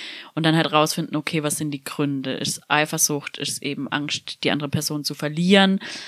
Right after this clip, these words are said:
Ähm, und dann halt gucken, so, sind es Sachen, die vielleicht durch mehr Rückversicherung, mehr gemeinsame Zeit oder irgendwas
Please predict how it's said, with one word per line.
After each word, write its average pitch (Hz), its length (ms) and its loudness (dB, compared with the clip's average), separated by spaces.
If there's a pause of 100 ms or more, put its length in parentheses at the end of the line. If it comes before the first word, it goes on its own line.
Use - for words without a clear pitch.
(360)
Ähm, 156 360 4
und 156 140 2
dann 156 200 4
halt 151 200 0
gucken, 160 460 -2
so, 151 500 2
sind 170 260 2
es 160 140 0
Sachen, 160 440 4
die 156 280 -2
vielleicht 147 640 2
durch 151 500 -2 (540)
mehr 156 500 6 (200)
Rückversicherung, 139 1000 0
mehr 143 480 2
gemeinsame 147 640 2
Zeit 143 540 0
oder 139 200 -4
irgendwas 147 540 -2